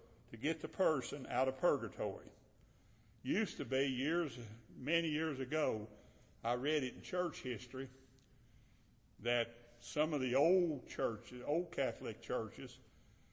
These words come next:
would, when a man died, they'd take his hat and they go, the man would go up in the attic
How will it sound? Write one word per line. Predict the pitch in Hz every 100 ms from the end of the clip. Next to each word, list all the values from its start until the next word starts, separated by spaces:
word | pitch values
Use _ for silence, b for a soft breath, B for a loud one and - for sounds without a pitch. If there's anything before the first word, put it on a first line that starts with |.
| b b - 113
would, | 110 110
when | 113 110
a |
man | 120 165 202 160
died, | 127 117 107 120 127 - B B B B B -
they'd | 120 -
take | 135 143
his | 180 -
hat | - 131 104 - - - - b b b b b b -
and | 107
they | 113
go, | 107 127 120
the | 117 110
man | 113 135 139
would | 120
go | 135
up | 135
in | 170 180
the | 190
attic | 160 120 110 131